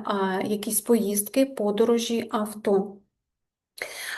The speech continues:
Е, Венера, м, вже з початку грудня вийде із знаку Скорпіон і перейде в знак Стрілець.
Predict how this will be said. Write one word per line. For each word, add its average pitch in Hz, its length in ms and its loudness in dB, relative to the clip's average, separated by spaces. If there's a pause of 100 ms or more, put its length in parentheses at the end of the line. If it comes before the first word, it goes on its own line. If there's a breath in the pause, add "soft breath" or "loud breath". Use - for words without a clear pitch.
(120)
Е, 233 260 8
Венера, 247 720 8
м, 220 580 0
вже 220 540 6
з 202 320 6
початку 226 760 0
грудня 247 840 4 (240)
вийде 214 520 4 (140)
із 226 400 4 (320 loud breath)
знаку 214 560 4
Скорпіон 226 640 2
і 226 60 -2
перейде 214 480 4
в 196 60 0
знак 208 420 2
Стрілець. 240 640 6